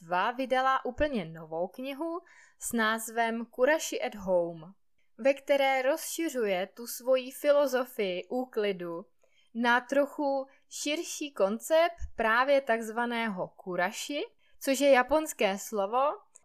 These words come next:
a dalo by se přeložit něco jako životní styl.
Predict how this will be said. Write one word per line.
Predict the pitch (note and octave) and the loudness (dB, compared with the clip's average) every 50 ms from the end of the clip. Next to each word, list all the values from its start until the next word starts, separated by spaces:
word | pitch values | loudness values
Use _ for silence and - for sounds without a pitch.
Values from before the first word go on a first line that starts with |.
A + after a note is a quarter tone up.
| _ _ _ - | _ _ _ -2
a | A3 | 2
dalo | A3+ A#3+ B3 B3 | 4 4 4 4
by | A3+ A#3+ | 2 0
se | A#3 - A#3+ A3+ | 0 0 -2 -2
přeložit | - - A#3 A3+ A#3+ B3+ B3 A#3 B3 A3+ | -2 -2 -2 0 0 0 -2 -2 -4 -4
něco | A3+ A3+ G#3+ - A#3 | -4 -4 -4 0 2
jako | A3 A3 G#3+ A#3 A#3 | 0 2 2 0 -4
životní | G#3+ G3 G#3 G#3 G#3 G#3+ G#3+ G#3 G#3+ G#3 G#3 G3+ | -2 -2 -4 -2 0 -2 -2 -2 -2 -4 -4 -4
styl. | - - - - - G3+ F#3 F#3+ F#3+ F#3 F3 | -6 -10 -12 -6 -4 -2 0 0 0 -2 -4